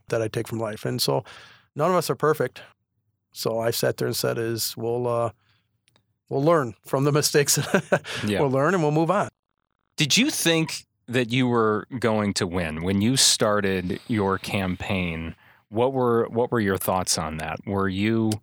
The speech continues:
Speaker 1: Yes and no.
Speaker 2: Mm.
Speaker 1: So, and I, <laughs> that's, that's a horrible answer, but yeah.
Speaker 2: <laughs>
Speaker 1: So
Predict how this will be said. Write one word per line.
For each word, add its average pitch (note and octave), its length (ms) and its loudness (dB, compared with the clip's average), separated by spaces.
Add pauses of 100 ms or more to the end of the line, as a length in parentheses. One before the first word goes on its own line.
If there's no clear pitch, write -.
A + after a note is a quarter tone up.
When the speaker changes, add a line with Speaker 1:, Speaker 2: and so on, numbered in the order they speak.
(580)
Speaker 1:
Yes D#3+ 400 0
and B2+ 140 -4
no. G#2+ 80 0
Speaker 2:
Mm. - 220 -6
Speaker 1:
So, D3 260 2
and D3+ 180 0
I, D#3 260 2
<laughs> F#3+ 100 -2
that's, D3+ 260 0
that's D3+ 220 2
a C3+ 80 0
horrible C#3 320 2
answer, B2 340 -2
but A#2+ 320 0
yeah. D3+ 180 0 (200)
Speaker 2:
<laughs> - 200 -18
Speaker 1:
So E3+ 480 0